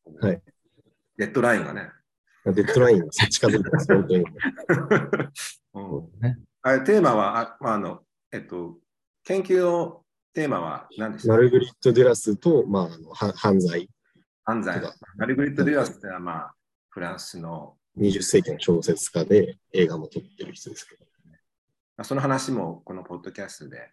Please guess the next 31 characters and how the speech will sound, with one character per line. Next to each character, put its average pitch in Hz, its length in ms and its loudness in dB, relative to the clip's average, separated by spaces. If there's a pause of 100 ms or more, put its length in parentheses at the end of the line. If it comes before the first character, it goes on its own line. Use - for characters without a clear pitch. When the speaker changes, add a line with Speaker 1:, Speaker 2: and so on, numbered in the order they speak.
(380)
Speaker 2:
あ - 60 -20
の、 69 140 -20
言 80 100 -16
っ - 20 -20
て - 140 -20
く 90 80 -14
れ 82 80 -12
た 85 120 -18
ん 78 80 -18
だ - 140 -20
け - 80 -20
ど、 110 160 -10
Speaker 1:
は 85 60 -10 (460)
い。 - 20 0
Speaker 2:
で、 87 60 -2
ま 101 120 -8
あ、 82 40 -12
そ - 140 -18
の 104 320 -12 (240)
テ 107 120 -6
ー - 40 -6
マ 87 140 -10
を、 110 460 -6
ま 92 140 -16
あ、 80 40 -20
修 95 220 -16
論 80 140 -16
に 78 40 -20
す - 160 -20
る - 160 -20
と。 - 80 -20